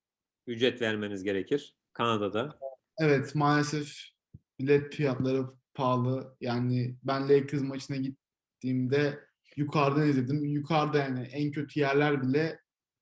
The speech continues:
Speaker 2: dört yüz dolardan başlıyordu. Bu playoff'larda herhalde altı yüzlere çıkar. Çünkü playoff maçları. Yani aslında s-, yani sezona ve oynadığı takıma göre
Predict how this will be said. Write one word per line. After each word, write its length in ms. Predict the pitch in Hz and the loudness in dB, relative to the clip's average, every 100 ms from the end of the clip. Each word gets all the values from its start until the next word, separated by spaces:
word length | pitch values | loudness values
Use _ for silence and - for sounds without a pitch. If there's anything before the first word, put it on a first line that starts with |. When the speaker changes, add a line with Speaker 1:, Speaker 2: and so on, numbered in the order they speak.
| _ _ 147 | _ _ 4
Speaker 2:
dört 240 | 147 143 | 4 2
yüz 80 | 131 | 0
dolardan 720 | 135 127 123 _ 135 151 139 | 2 2 -2 _ -4 -2 0
başlıyordu. 500 | 139 139 127 156 151 | -2 -2 -4 -2 -2
Bu 140 | 143 | -4
playoff'larda 640 | 147 147 143 139 127 131 147 | -2 0 0 -2 -4 -4 -4
herhalde 320 | 135 131 127 | -2 -2 -2
altı 320 | 131 131 131 | -4 -4 -8
yüzlere 300 | 117 123 147 | -4 0 0
çıkar. 340 | - - 117 - | -2 -8 -10 -10
Çünkü 240 | - 127 123 | -12 -12 -6
playoff 320 | 127 123 123 | -2 -2 -2
maçları. 560 | 110 - 120 131 147 - _ _ _ _ _ - | -8 -12 -8 -6 -8 -12 _ _ _ _ _ -6
Yani 380 | 131 139 135 - - _ _ _ _ _ - | -4 -2 -4 -8 -12 _ _ _ _ _ -2
aslında 460 | 143 143 160 156 | 0 2 2 2
s-, 340 | - - - 143 | 2 -6 -4 0
yani 240 | 139 135 | 0 -2
sezona 500 | 127 151 147 156 175 | -2 0 2 2 2
ve 80 | 160 | 2
oynadığı 420 | 151 151 165 160 | 0 4 4 2
takıma 380 | 160 143 165 156 | 0 -4 -2 0
göre 400 | 143 151 185 | 2 0 -2